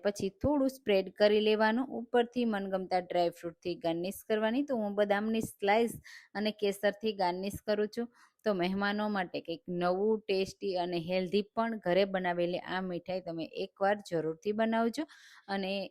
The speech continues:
બધાને ખૂબ પસંદ આવશે. હવે આપણે દસ મિનિટ ઠંડી થવા દઈશું, પછી ઉપર હલકા કટ લગાવી દઈશું.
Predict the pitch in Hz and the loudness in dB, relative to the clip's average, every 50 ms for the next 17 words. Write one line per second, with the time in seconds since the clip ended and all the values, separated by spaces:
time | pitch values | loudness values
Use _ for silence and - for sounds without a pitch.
0 | _ - 190 190 165 156 - 214 220 240 240 - - - 226 214 - - 170 170 | _ -6 -6 -6 -4 0 0 2 2 2 0 -2 -4 -4 -4 -4 0 0 0 0
1 | 170 - 160 156 156 160 156 - - 165 165 196 202 214 208 202 202 202 190 190 | 0 -2 -2 0 0 0 0 -2 -8 -6 -4 0 4 4 4 4 4 2 0 2
2 | 185 202 190 - - - 185 175 175 165 156 - - 175 156 165 180 208 202 240 | 2 2 0 0 -2 -6 -4 -2 -2 -2 -4 -4 -4 -2 0 0 0 0 0 2
3 | 226 226 226 226 226 233 233 226 226 190 - - 180 - - 208 202 - - 220 | 4 4 4 4 4 2 2 0 -2 -2 -2 -4 -4 0 0 -2 -2 2 2 2
4 | 202 185 214 247 247 - - 233 226 226 226 - 208 196 196 - 180 175 160 170 | 4 4 2 0 0 2 4 4 4 4 4 2 2 2 2 2 0 0 2 2
5 | 165 165 165 156 165 160 - - 175 - _ | 0 0 0 -2 -4 -4 -6 -8 -14 -18 _